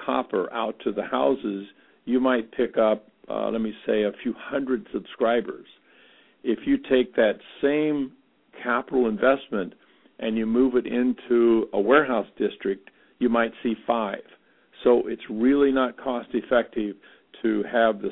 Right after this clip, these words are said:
same kind of broadband infrastructure for businesses that you have in, in the homes. Now, unfortunately,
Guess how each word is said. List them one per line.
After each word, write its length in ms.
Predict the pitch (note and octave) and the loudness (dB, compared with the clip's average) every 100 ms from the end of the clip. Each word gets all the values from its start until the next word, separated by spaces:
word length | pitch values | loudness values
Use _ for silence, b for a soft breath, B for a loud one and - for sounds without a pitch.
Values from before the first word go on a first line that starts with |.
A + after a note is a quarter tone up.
| - | -4
same 200 | B2 B2 | -2 -2
kind 240 | A#2+ A2+ | -4 -4
of 60 | G2+ | -2
broadband 520 | G#2+ G#2+ A2+ A2 G2+ | 0 0 0 -2 -4
infrastructure 880 | A2 - G#2 - A2 G2+ - G#2 F2+ b b b _ | -8 -8 -12 -4 -4 -4 -6 -6 -6 b b b _
for 120 | G2+ | -6
businesses 760 | F#2 C#3 D3 B2+ A2 - G2+ G2 - b b b | 4 4 6 0 -4 -2 -2 -2 -10 b b b
that 480 | A#2 G2+ G#2 G2+ G#2 _ _ | -12 -2 0 0 -6 _ _
you 140 | A2 | -10
have 280 | F#2 G#2+ G#2 | -4 -4 -4
in, 280 | G#2 G#2 G#2+ _ _ | -8 -10 -14 _ _
in 260 | A2 G#2 G2 | -10 -8 -8
the 120 | F2+ - | -10 -6
homes. 420 | C#3+ D3 G#2 - - b b b - | 0 2 2 -4 -16 b b b -4
Now, 200 | G#2+ G#2+ | -4 -2
unfortunately, 720 | G#2 - D3 - - A#2 | -8 0 2 2 0 -2